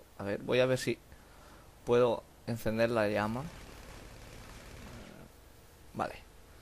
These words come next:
Vale, se ha encendido. Voy a ver si puedo hacer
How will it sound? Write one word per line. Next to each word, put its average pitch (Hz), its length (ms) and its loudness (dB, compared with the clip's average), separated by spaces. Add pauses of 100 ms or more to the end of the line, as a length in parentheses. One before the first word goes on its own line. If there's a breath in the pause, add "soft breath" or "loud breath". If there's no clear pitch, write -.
(640 soft breath)
Vale, 139 180 12
se 143 120 4
ha 156 40 6
encendido. 156 580 6
Voy 139 140 8
a 147 60 8
ver 151 120 8
si 139 200 2
puedo 139 280 4
hacer 139 400 8